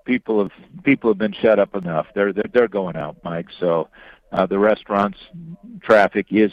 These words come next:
picking up. It's gonna be very robust the way we would look at it. At the same time, you know, you have a, uh, the retail that, uh,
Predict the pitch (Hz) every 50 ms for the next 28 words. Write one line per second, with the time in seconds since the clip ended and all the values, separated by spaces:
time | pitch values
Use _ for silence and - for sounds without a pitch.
0 | - - 110 101 - - 98 92 95 92 92 - - 95 87 _ - 101 95 90
1 | 95 92 85 98 95 95 92 90 87 90 87 85 90 95 95 92 - _ - 95
2 | 90 90 92 90 90 92 92 90 87 92 95 - - 95 90 90 87 92 90 -
3 | - _ _ _ _ - - _ _ _ _ - - 107 - - 110 - - 135
4 | 139 147 139 120 104 - 143 156 170 139 107 101 98 104 110 98 92 95 95 95
5 | 98 95 98 107 107 90 92 95 95 95 - - _ - 90 87 90 87 - -
6 | - - _ - 87 85 98 123 170 - - 113 98 98 98 90 92 87 - _
7 | - 98 90 85 82 -